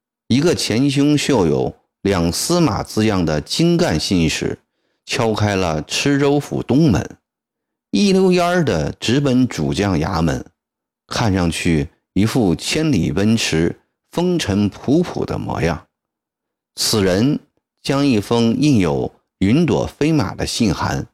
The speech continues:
交给了主将衙门的亲兵。这种印有云朵飞马的信函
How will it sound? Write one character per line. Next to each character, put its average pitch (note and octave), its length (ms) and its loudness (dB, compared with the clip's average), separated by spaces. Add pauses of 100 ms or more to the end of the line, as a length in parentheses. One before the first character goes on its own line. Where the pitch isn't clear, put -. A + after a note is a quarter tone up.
(360)
交 A2 240 0
给 D#2+ 180 2
了 F2+ 100 0
主 D2+ 300 -2
将 A2+ 240 0
衙 D#2+ 220 -2
门 F#2+ 160 2
的 D#2+ 120 0
亲 A#2+ 320 0
兵。 A#2+ 240 2 (1040)
这 G#3 240 2
种 A#2 180 2
印 B2+ 200 4
有 D#2+ 440 0
云 B2 240 2
朵 G2+ 220 0
飞 D3 260 -2
马 G#2+ 200 0
的 A2+ 120 -10
信 - 240 0
函 C#3 320 -4